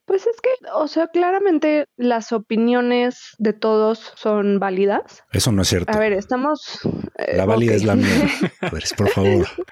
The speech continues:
Speaker 1: Las opiniones de todos son válidas siempre y cuando estén de acuerdo con Ilan.
Speaker 2: Exacto,
Speaker 1: Este,
Speaker 2: gracias, gracias. <laughs>
Speaker 1: Ajá. Pero, bueno, al final estamos hablando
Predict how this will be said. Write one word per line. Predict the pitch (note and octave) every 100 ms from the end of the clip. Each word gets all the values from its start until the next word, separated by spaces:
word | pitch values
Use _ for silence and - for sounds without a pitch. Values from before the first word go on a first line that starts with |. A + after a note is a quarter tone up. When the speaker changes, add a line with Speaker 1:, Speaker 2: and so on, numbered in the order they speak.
| _ - _
Speaker 1:
Las | B3+ C4 B3+
opiniones | B3 C4 C#4 C#4+
de | G4
todos | C4 A3 A#3
son | A#3 G#3+
válidas | G#3 G#3 G#3 -
siempre | - G#3+ A#3+
y |
cuando | G#3+ G#3+ G3
estén | G3+ - F#3+
de |
acuerdo | F#3 F#3 F#3
con | F3
Ilan. | F3+ E3+ E3+ - - _ _
Speaker 2:
Exacto, | - A#3 G2 D#2+ -
Speaker 1:
Este, | C#2+
Speaker 2:
gracias, | C#2+ - - -
gracias. | - D#2 - - F4+ - _
<laughs> | - A#3 -
Speaker 1:
Ajá. | G#3+ G#3 G#3 - E4+ - - _ - - _ _ -
Pero, | C4 C4+ C#4 A#3+
bueno, | F#3+ C#4+ C#4
al | C4 C4+
final | C#4 D4+
estamos | F#4+ A4 D4+ C#4+ C#4+
hablando | A#3+ A#3 A3+ A#3+ C4